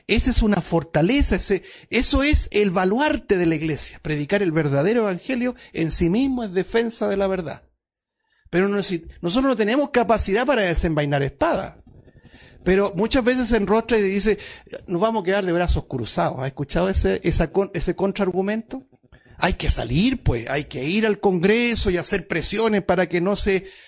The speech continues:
aprueben leyes tan terribles como las que se están aprobando.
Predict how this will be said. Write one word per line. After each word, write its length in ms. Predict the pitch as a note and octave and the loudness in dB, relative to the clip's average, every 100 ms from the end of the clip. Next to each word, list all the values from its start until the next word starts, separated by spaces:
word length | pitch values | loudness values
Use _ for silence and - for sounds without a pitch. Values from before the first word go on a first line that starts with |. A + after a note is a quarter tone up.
| - | -6
aprueben 640 | D3+ - G#3 G#3+ F#3 E3 | -6 0 0 2 0 2
leyes 420 | G#3 G3+ F#3 - | 2 2 2 0
tan 400 | - A#3+ C#4 C4+ | 0 0 0 -2
terribles 560 | - G3+ G3 C4 B3+ A#3 | 0 0 2 0 0 -2
como 240 | A#3 F#3+ | -2 -4
las 140 | F#3+ F#3 | -2 -2
que 120 | F3 | -4
se 120 | - | -8
están 220 | E3 F3+ F3+ | -4 -2 -2
aprobando. 540 | E3+ F3+ D#3 B2+ | 0 0 0 -4